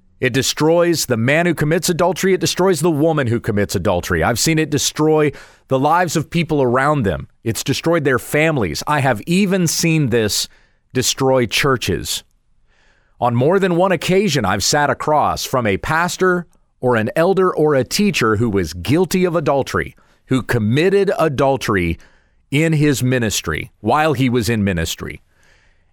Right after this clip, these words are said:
And I've said to that man, "Do you realize that what you have done is a church killer?" And unanimously, when I've been in that situation, he has replied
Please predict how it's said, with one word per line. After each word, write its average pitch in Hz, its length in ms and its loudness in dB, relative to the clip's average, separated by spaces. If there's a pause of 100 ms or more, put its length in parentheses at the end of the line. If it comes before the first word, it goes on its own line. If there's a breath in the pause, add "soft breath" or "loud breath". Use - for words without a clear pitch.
And 120 140 0
I've 113 380 0
said 185 480 0
to 135 100 2
that 98 240 -2
man, 71 380 -4
"Do 117 80 -4
you 117 200 2
realize 139 580 2
that 110 200 0
what 127 360 2
you 156 240 2
have 131 280 0
done 98 460 0 (420)
is 123 220 0
a 98 160 0
church 190 480 0
killer?" - 420 -4 (1300)
And 113 320 2
unanimously, 110 1000 2
when 98 140 2
I've 101 200 0
been 127 180 0
in 104 100 0
that 95 180 -2
situation, 101 640 -2
he 98 220 0
has 98 260 0
replied 92 680 0